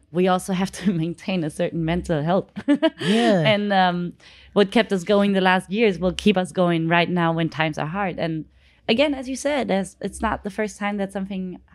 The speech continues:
Speaker 1: hard is happening.
Speaker 2: Yeah.
Speaker 1: People lose their loved ones a-,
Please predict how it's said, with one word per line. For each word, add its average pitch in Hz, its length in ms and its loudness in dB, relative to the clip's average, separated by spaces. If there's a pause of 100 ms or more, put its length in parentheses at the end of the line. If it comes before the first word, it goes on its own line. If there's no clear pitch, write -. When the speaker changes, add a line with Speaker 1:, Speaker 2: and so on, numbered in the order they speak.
(180)
Speaker 1:
hard 196 320 0
is 160 80 -10
happening. 202 480 -6 (260)
Speaker 2:
Yeah. 123 240 -2
Speaker 1:
People 208 520 2
lose 190 640 0 (260)
their 190 140 2
loved 196 280 -4
ones 170 240 -6
a-, 170 160 -6